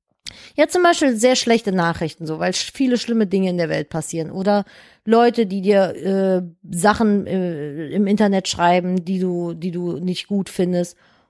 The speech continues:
oder, ähm, Menschen, die deine Grenzen überschreiten und, äh, irgendwie, ähm,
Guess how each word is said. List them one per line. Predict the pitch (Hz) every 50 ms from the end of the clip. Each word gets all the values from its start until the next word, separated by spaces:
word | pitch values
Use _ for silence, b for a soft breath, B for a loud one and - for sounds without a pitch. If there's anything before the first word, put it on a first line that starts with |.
| _ _ -
oder, | 190 185 190 190 180 185 180 180 180 180 175 -
ähm, | - 185 180 175 175 170 175 175 175 165 - 165
Menschen, | 180 208 208 214 208 - - 220 214
die | 190 202
deine | 214 208 208 208 202
Grenzen | 180 - 185 180 185 185 196 190 - 196 180
überschreiten | 185 180 175 175 - - - 170 170 175 175 180 185 - - 190 190 190 190 - b b b b b b b -
und, | 196 196 196 196 190 190 -
äh, | - 165 185 185 185 185 185 185 180 185 180 180 180 165 165 - - - - - - - - - - _
irgendwie, | - 202 196 190 202 190 165 175 196 190 190 190
ähm, | 180 - 160 180 180 175 175 180 175 175 175 175